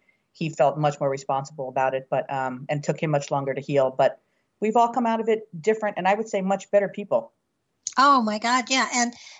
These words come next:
Speaker 2: having something traumatic like that happen,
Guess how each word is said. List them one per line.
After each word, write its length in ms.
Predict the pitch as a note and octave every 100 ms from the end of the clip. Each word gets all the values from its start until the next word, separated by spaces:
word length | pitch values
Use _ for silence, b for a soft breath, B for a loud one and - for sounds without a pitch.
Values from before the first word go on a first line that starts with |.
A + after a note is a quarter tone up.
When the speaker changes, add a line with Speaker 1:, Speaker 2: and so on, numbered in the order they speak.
| B - - -
Speaker 2:
having 420 | C4+ C#4 E4 E4
something 580 | C#4 - D4 C#4+ - C#4
traumatic 560 | - - A#3 A#3 A#3+ B3+ -
like 180 | A3 -
that 160 | G3+ -
happen, 460 | G#3+ G#3 G#3 F#3+ F#3